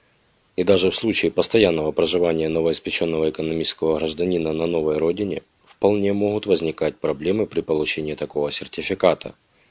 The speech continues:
ведь его могут не выдавать на основании того, что в юрисдикции не взимается Н Д Ф Л. Как следствие, в подобных сертификатах попросту нет надобности.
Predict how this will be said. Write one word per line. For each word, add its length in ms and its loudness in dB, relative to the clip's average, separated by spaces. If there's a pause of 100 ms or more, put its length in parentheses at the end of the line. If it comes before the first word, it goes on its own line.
(280)
ведь 160 2
его 220 6
могут 400 4
не 180 -2
выдавать 480 2
на 140 -2
основании 560 0
того, 460 -2
что 300 0
в 60 2
юрисдикции 880 0
не 200 0
взимается 720 -2
Н 140 -2
Д 80 -2
Ф 120 -6
Л. 260 -6 (640)
Как 160 0
следствие, 600 0
в 80 -20
подобных 380 4
сертификатах 760 -2
попросту 580 4
нет 240 -2
надобности. 640 -4